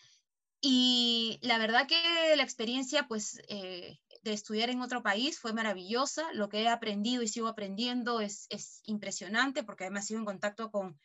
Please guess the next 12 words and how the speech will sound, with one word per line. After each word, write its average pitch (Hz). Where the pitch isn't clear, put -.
mis 208
maestros 220
y 196
otros 208
colegas 202
por 202
las 196
redes 214
académicas 208
que 202
uno 196
establece 202